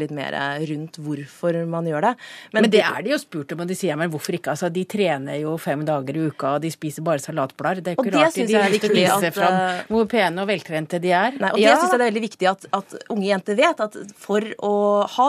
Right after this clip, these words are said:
Speaker 1: det imaget som de har, så offrer de også alt annet. Det er det som er jobben deres, faktisk, å se så i gåseøyne perfekte ut, da.
Speaker 3: Ja, de
Speaker 1: Og
Speaker 3: offrer også troverdighet, fordi det blir jo stilt
Speaker 1: Hva slags
Speaker 3: spørsmål ved
Speaker 1: troverdighet?
Speaker 3: deres.
Speaker 2: Hva mener
Speaker 1: Hva
Speaker 2: du
Speaker 1: slags
Speaker 2: med det?
Speaker 1: troverdighet ved,
Speaker 3: For
Speaker 1: ved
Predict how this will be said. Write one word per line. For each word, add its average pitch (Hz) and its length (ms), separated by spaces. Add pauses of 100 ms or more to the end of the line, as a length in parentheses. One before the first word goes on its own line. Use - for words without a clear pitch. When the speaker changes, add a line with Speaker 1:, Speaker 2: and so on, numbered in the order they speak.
Speaker 1:
det 196 80
imaget 160 320
som 165 80
de 170 80
har, 160 160
så - 160
offrer 160 240
de 240 80
også 190 320
alt 175 160
annet. 220 320
Det 190 140
er - 100
det 151 160
som 180 80
er 160 160
jobben 160 240
deres, 233 240
faktisk, 170 320
å - 0
se 160 240
så 156 240 (340)
i 208 140
gåseøyne 151 540 (100)
perfekte 160 640
ut, 156 80
da. 131 100 (160)
Speaker 3:
Ja, 196 160
de 214 160
Speaker 1:
Og 190 160
Speaker 3:
offrer 220 240
også 196 240
troverdighet, 160 800
fordi 202 160 (240)
det 190 160
blir 190 240
jo 214 60
stilt - 420
Speaker 1:
Hva 190 160
slags 214 160
Speaker 3:
spørsmål 214 140
ved - 0
Speaker 1:
troverdighet? 233 400
Speaker 3:
deres. 262 320
Speaker 2:
Hva 330 160
mener 381 140
Speaker 1:
Hva 254 60
Speaker 2:
du - 40
Speaker 1:
slags 285 140
Speaker 2:
med 330 100
det? 277 80
Speaker 1:
troverdighet 214 460
ved, 240 100
Speaker 3:
For 269 160
Speaker 1:
ved 240 40